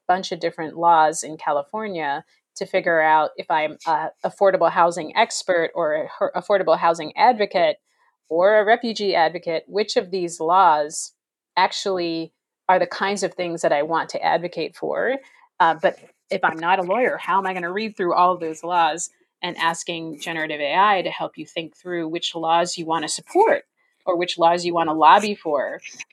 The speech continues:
Um, that was fascinating to think about kind of where, even with respect to the law, um, generative A I could help with. So we,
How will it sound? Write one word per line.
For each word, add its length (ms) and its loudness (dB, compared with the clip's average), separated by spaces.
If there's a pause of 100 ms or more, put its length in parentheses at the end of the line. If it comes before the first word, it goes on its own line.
Um, 360 -4
that 140 8
was 120 0
fascinating 640 0
to 120 -14
think 280 -12
about 360 0 (220)
kind 140 -8
of 80 -16
where, 560 -2 (500)
even 300 -4
with 160 -6
respect 400 -8
to 80 -10
the 80 -10
law, 480 2 (380)
um, 300 -6
generative 380 -6
A 120 -4
I 100 -4
could 120 -14
help 180 -10
with. 120 -16 (180)
So 260 0 (140)
we, 160 -2